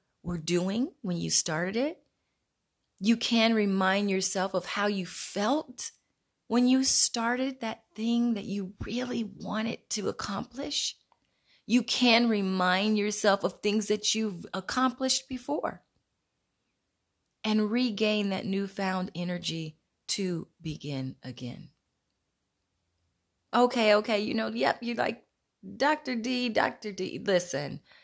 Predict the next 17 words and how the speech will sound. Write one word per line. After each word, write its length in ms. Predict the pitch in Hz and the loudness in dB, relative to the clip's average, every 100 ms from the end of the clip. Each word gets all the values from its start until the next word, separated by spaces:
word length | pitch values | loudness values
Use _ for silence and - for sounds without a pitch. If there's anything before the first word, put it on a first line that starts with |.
| _ _ | _ _
it's 280 | - 403 - | 4 4 2
been, 420 | 170 147 135 - | 0 0 0 -2
it's 200 | 339 - | -4 -4
been 400 | - 131 123 117 _ _ _ | -2 -2 -2 -6 _ _ _
a 80 | 151 | 0
year." 600 | 147 143 160 101 67 - _ _ _ _ _ _ _ _ _ _ _ _ | 0 0 -2 0 -2 -8 _ _ _ _ _ _ _ _ _ _ _ _
So 380 | - - 403 440 | -4 6 8 8
what? 720 | 403 440 466 494 440 - - - _ _ _ _ _ | 8 8 10 10 6 0 -8 -8 _ _ _ _ _
It's 180 | 285 240 | -6 -4
been 220 | - 277 | 0 4
a 80 | 269 | 4
year. 520 | 233 240 226 202 - - | 2 0 0 0 -2 -2
It's 180 | 320 453 | 2 4
okay. 520 | 453 466 403 392 440 508 - _ _ _ _ _ _ | 4 4 2 4 2 -2 -10 _ _ _ _ _ _
It 120 | - | 6
is 200 | 320 294 - | 6 4 2
okay. 760 | 247 262 277 262 262 247 - | 6 8 6 2 -4 -2 -2